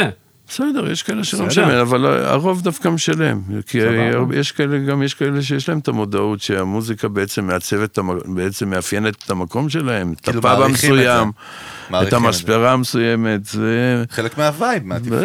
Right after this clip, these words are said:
Speaker 1: בטח,
Speaker 3: נכון?
Speaker 1: זאת
Speaker 2: סבבה,
Speaker 1: אומרת
Speaker 2: אבל זה חינוך שוק. זאת אומרת, צריך לבוא לג'ונגל שהיה עד עכשיו, ולהציב להם תנאים, להגיד להם, "חבר'ה, איקס כסף, תודה, השמעות", צריכים להבין בכלל מה המשמעות של זה.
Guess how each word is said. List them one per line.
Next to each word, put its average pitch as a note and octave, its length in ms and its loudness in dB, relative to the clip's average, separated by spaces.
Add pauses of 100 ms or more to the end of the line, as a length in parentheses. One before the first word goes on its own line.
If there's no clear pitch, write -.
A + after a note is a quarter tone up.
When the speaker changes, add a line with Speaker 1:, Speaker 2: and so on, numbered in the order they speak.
(260)
Speaker 1:
בטח, C3+ 60 0 (100)
Speaker 3:
נכון? - 100 -4
Speaker 1:
זאת A2+ 120 -6
Speaker 2:
סבבה, C#3+ 240 2
Speaker 1:
אומרת D#3 140 2
Speaker 2:
אבל D3 120 4
זה B2+ 120 -2
חינוך D#3+ 360 0
שוק. - 400 -4
זאת - 140 -20
אומרת, G#2 120 -10
צריך A2+ 160 -6
לבוא C3 220 0
לג'ונגל C3+ 460 -2
שהיה B2 200 0
עד A#2 100 -2
עכשיו, F3+ 460 -2
ולהציב D#3 320 -4
להם D3+ 120 -2
תנאים, C3+ 320 -4
להגיד C#3+ 200 -4
להם, C#3 160 -4
"חבר'ה, C#3+ 320 -4 (800)
איקס B2+ 240 -8
כסף, D3+ 480 -6
תודה, C#3+ 460 -2 (400)
השמעות", A#2+ 420 -6
צריכים D3+ 200 -6
להבין D3+ 320 2
בכלל E3 180 -2
מה D#3 180 0
המשמעות D3+ 480 -6
של A#2 100 -10
זה. F#2 140 -6